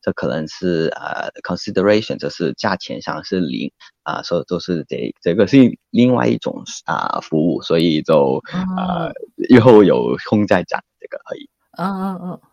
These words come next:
Speaker 2: 哦，反正最终还是就是要找律师啊，只是就是不同的部门会，
Speaker 1: 对。对。
Speaker 2: 对，会去处理这个东西。
Speaker 1: 对。
Speaker 2: 哦，好，那因为你是买，买房的嘛，主要是负责买房的部分，那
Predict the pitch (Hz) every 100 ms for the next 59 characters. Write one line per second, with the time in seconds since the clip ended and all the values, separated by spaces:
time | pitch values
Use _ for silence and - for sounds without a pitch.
0 | - 160 170 175 160 151 175 247 277 269
1 | 220 240 185 202 196 190 202 185 131 170
2 | 160 147 143 - 156 185 185 170 180 -
3 | - - 226 117 82 - - - - 202
4 | 156 143 165 139 104 - _ - - 175
5 | - 170 170 - 139 - 135 - 101 180
6 | - - - - - - - - - -
7 | _ _ - 180 180 160 - 123 214 285
8 | 359 330 180 247 262 247 190 247 - -
9 | 160 147 147 135 147 139 147 143 151 185
10 | 185 160 101 107 92 175 - 220 - -
11 | - 143 196 294 330